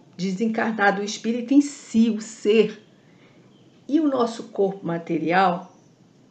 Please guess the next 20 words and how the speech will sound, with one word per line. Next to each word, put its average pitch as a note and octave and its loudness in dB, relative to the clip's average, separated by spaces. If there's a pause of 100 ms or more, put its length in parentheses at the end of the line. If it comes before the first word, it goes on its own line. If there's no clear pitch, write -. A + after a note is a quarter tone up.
(440)
eles C#4+ 4
no-, C#4+ 4
ele C#4+ 2
nos D4 2
dá A3+ 4
a C#4+ 2
chave A#3+ 2
de - -10 (220)
toda D#4 6
a - 0
compreensão B3+ -2
do A#3+ -2
funcionamento A#3+ -4
desse G3+ -4
processo G#3 -4
de A#3 -4
vida, E3+ -6 (1500)
né? F#3+ -12 (400)
Porque, A#3 4
é, F3 2